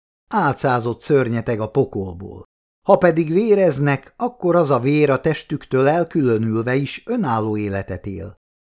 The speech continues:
Új személyiség válik belőle, ahogy az eredeti példányról levágott legkisebb darabból.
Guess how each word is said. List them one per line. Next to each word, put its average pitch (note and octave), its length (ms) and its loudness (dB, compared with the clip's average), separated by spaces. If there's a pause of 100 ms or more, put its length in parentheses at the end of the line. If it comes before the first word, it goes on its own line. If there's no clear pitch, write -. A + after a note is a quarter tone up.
(120)
Új A3 200 2
személyiség A#2+ 760 -2
válik A2 400 -2
belőle, B2 540 -2 (420)
ahogy F#3 340 2
az E3 140 2
eredeti D3+ 480 0
példányról A#2 680 -2
levágott C3+ 640 -2
legkisebb D3 680 -4
darabból. G2+ 680 -10